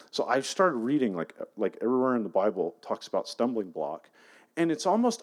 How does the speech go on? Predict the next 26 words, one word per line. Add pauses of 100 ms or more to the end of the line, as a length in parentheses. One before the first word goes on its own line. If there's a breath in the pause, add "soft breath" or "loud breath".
always,
like, (840 soft breath)
kind
of
the
opposite
of
a
sign.
Like,
a
stumbling
block
is
like, (600 soft breath)
you
know, (1000 soft breath)
you, (100)
like, (680)
drinking
alcohol
in
front
of
an
alcoholic.